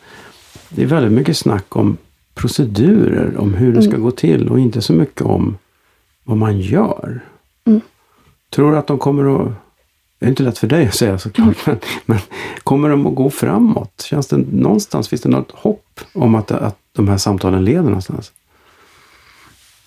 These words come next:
Speaker 2: Inte som det ser ut nu. Nu är det bara prat.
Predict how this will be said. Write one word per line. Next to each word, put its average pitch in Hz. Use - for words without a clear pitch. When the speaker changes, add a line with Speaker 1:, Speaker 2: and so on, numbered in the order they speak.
Speaker 2:
Inte 226
som 269
det 247
ser -
ut 208
nu. 240
Nu 233
är -
det 220
bara 214
prat. -